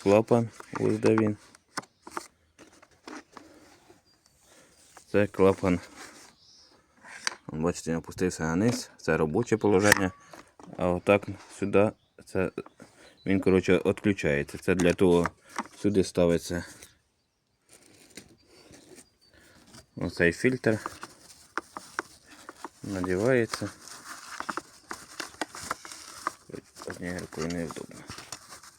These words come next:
Ну, коротше, надівається повністю. І це, якщо з, з влажною уборкою робота, то його треба надівати.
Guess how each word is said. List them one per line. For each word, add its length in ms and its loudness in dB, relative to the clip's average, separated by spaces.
Ну, 60 -8
коротше, 340 -2
надівається 600 4
повністю. 640 2
І 120 -4
це, 420 2
якщо 380 0
з, 480 -8
з 160 -2
влажною 640 4
уборкою 500 -2
робота, 520 0
то 180 -2
його 280 0
треба 260 2
надівати. 680 2